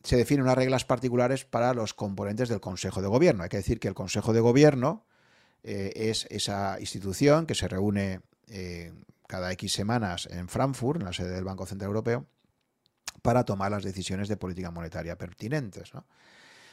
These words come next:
Em, claro, quienes conforman ese ban-, ese Consejo de Gobierno, pues es muy importante. Está formado por los seis miembros del Comité Ejecutivo que trabajan en Frankfurt, en la sede del Banco Central Europeo,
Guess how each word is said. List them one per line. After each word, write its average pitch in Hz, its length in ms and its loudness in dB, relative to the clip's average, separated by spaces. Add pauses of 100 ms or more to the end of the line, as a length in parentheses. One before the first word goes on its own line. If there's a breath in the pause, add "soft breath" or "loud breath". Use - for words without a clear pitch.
(140 soft breath)
Em, 113 1000 -2
claro, 117 320 0
quienes 117 260 -2
conforman 120 600 -2
ese 104 260 -2
ban-, 101 260 -4
ese - 180 -4
Consejo 107 320 -2
de 110 60 6
Gobierno, 110 380 2
pues 92 160 -4
es 92 80 -4
muy 95 120 -2
importante. 113 380 2
Está 90 160 -6
formado 104 420 0
por 92 320 -6
los 95 220 -4
seis 110 380 0
miembros 110 480 -2
del 95 160 -8
Comité 92 320 -8
Ejecutivo 110 580 4
que 214 60 -4
trabajan 87 340 -4
en 92 120 -6
Frankfurt, 143 400 0
en 110 40 0
la 98 80 -2
sede 90 240 -2
del 92 80 -4
Banco 95 300 -8
Central 101 240 -6
Europeo, 139 420 0